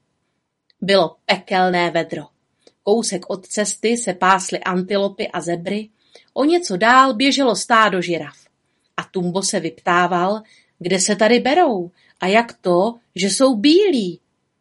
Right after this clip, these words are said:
Pochlubil se, že už viděl bílé lidi na obrázku ve škole, ale bál se, že ve vesnici nastane velké pozdvižení, až je tam přivede. Řekl, že staré báby a malé děti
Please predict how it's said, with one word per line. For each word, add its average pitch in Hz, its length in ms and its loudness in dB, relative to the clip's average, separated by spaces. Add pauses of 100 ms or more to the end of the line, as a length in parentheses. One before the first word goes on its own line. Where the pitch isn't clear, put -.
(280)
Pochlubil 180 520 0
se, 220 320 4
že 214 140 0
už 196 200 -6
viděl 302 380 2
bílé 170 380 2
lidi 165 260 -2
na 165 120 -2
obrázku 202 500 0
ve 285 120 2
škole, 170 420 -6 (500)
ale 185 220 0
bál 175 360 2
se, 226 280 0 (280)
že 185 140 2
ve 196 120 4
vesnici 240 480 0
nastane 226 420 2
velké 247 360 4
pozdvižení, 262 720 -2
až 185 180 -4
je 185 80 -2
tam 175 200 0
přivede. 165 440 -6 (840)
Řekl, 190 500 0 (240)
že 185 140 2
staré 202 400 6
báby 202 440 4
a 180 100 -2
malé 185 340 4
děti 233 460 -2